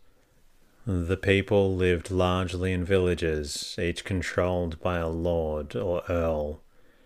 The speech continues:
and to whom in return for his protection, the use of land and other favours, they were bound to return to him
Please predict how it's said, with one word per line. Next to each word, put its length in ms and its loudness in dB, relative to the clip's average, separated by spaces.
and 260 2
to 180 4
whom 320 2
in 140 0
return 640 -2
for 180 -2
his 180 -2
protection, 920 -4
the 220 0
use 480 0
of 180 0
land 720 0
and 320 -2
other 280 -2
favours, 960 -2
they 380 0
were 160 2
bound 560 -2
to 140 -4
return 580 -2
to 220 -4
him 500 -4